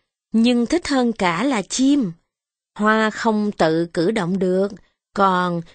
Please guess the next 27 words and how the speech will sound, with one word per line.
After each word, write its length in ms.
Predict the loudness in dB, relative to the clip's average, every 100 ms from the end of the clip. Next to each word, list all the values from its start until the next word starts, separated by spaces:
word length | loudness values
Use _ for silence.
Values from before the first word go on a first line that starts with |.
| _
chim 340 | 0 2 4 2
nhảy 220 | -2 0
nhót, 460 | 0 0 0 -2 -4 _ _ -6
bay 360 | 0 2 0 0
từ 120 | 0 0
cành 220 | -4 -4
cây 360 | -4 -2 0
này 380 | 0 0 -2 -4 -8 _ -6
sang 600 | -2 0 0 0 0 0
cành 260 | -2 -2
cây 380 | -2 -2 0 -2
khác. 360 | -4 -4 -4 -6 _ _ _ _ _ _ _ _
Hoa 380 | -2 0 0 -2
chỉ 160 | -2
im 360 | 0 2 2 2
lặng 360 | 0 -2 -4 -4
trầm 380 | -4 -2 -2 -2
ngâm, 400 | 0 0 -2 -4 -10 _ _ _ _ _ -6
còn 500 | -2 0 0 0 -4 -10 -20 -20 -2
chim 300 | 4 4 4
biết 180 | 2
hót, 400 | 0 -2 0 0 -2 _ _
những 180 | -2 0
âm 220 | 2 0
thanh 300 | 0 0 2
mang 500 | 2 2 2 2 2
nhạc 260 | 2 0 -2